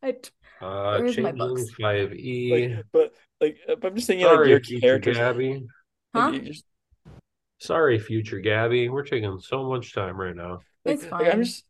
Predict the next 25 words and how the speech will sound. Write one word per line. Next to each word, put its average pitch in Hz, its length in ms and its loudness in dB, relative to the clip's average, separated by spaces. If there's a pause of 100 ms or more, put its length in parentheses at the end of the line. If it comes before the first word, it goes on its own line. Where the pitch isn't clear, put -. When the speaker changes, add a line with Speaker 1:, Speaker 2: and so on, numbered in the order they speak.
(100)
Speaker 3:
I'm 165 100 0
just 220 140 0
imagining 135 600 4
your 131 140 0
character's 131 440 -2
mind. 123 280 0
You're 131 120 -6
thinking, 131 260 -4
"Oh, 131 60 2
yeah, 120 140 4
this 135 180 -4
is 143 80 -14
gonna 135 200 4
work. 127 240 2
This 135 100 -14
is 135 60 -10
gonna 135 160 0
work." 135 320 0
Opens 131 400 -2
up 123 280 0
and 147 240 -4
just 135 160 -18
this - 140 -18 (100)
guy 139 180 4
just - 140 -12